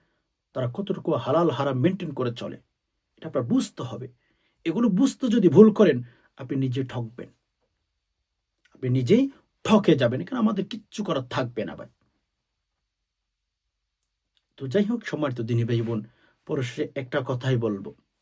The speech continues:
আল্লাহ পাক রব্বুল আলমিনের সৃষ্টিদেরকে কি কষ্ট দেওয়ার চেষ্টা করবেন না।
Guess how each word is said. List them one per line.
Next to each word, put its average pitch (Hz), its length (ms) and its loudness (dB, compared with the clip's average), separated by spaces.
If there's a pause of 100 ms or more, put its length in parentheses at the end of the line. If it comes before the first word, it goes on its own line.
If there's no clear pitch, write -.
(1600)
আল্লাহ 160 260 4
পাক 147 200 -4
রব্বুল 131 180 -2
আলমিনের 131 340 2
সৃষ্টিদেরকে 127 680 -6
কি 151 200 -6
কষ্ট - 280 -8
দেওয়ার 123 200 -2
চেষ্টা 120 360 -6
করবেন 123 360 -2
না। 135 360 0